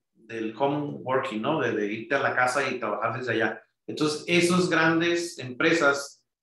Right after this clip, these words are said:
vieron que era factible reducir sus espacios y muchas industrias o empresas grandes, eh, disminuyeron sus espacios, entonces se quedaron muchos locales en renta.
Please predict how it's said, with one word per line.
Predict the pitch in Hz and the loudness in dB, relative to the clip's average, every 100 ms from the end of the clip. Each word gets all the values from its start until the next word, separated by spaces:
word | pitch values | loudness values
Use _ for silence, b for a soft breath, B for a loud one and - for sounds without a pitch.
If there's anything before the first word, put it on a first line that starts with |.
| _ | _
vieron | - 139 151 156 156 139 | -2 2 4 4 2 0
que | 123 123 131 | -2 -2 2
era | 143 139 | 2 2
factible | 135 - 135 135 147 | -2 -6 -4 0 2
reducir | 147 131 123 120 139 135 | 2 0 -4 -4 -4 -4
sus | 131 127 | -8 -12
espacios | 123 139 139 - 151 - - | -2 2 2 0 -4 -8 -12
y | 123 | -2
muchas | 143 165 175 180 175 - - _ _ _ _ | 0 2 2 2 2 -4 -14 _ _ _ _
industrias | 120 120 123 139 156 156 | -6 -2 0 2 2 2
o | 240 | 2
empresas | - 131 143 147 | 0 0 0 2
grandes, | 151 147 123 123 - - _ - | 2 2 0 -6 -10 -16 _ -8
eh, | 107 101 95 92 90 87 _ _ _ _ _ | -6 -6 -6 -10 -12 -16 _ _ _ _ _
disminuyeron | - - - 127 131 127 120 110 151 127 | -20 -20 -16 -8 -4 -2 0 0 0 -2
sus | 135 | -6
espacios, | 127 196 202 - | -2 0 0 0
entonces | 110 135 143 | -4 -2 0
se | 139 | 2
quedaron | 123 123 135 | 2 4 4
muchos | 143 139 147 | 2 0 -2
locales | 123 117 113 113 | -2 -2 -2 -4
en | 117 | -4
renta. | 131 143 123 120 | -2 -4 -4 -10